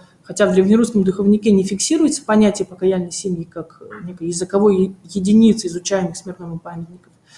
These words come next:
тем не менее, как в языке, так и в общем в христианском контексте можно обнаружить семантически близкие ему понятия. Но остаётся, э, главный вопрос, вводя этот концепт в своих исследованиях, на какие акценты жизни церковного общения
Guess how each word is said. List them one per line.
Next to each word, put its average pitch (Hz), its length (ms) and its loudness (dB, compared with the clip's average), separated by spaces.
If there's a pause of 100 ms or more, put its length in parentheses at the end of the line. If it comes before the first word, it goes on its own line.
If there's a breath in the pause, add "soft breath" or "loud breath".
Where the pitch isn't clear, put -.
(380 soft breath)
тем 196 180 0
не 202 80 6
менее, 240 640 2
как 185 160 -8
в 175 220 -10
языке, 185 480 -4
так 254 260 -8
и 190 300 -8
в 185 120 -6
общем 180 240 -8
в 156 60 -14
христианском 185 440 -10
контексте 208 460 -8
можно 226 440 0 (200 loud breath)
обнаружить 202 540 -2
семантически 208 580 0
близкие 196 420 -4
ему 165 120 -4
понятия. 160 480 -10 (580 soft breath)
Но 202 140 0
остаётся, 277 460 2
э, 202 520 0
главный 214 300 4
вопрос, 202 440 -2
вводя 190 260 0
этот 185 240 -4 (280)
концепт 196 420 -2
в - 40 -8
своих 190 300 -6
исследованиях, 262 680 -2
на 196 160 -6
какие 202 300 -6
акценты 202 560 -2
жизни 175 260 -2
церковного 170 400 -12
общения 294 400 -6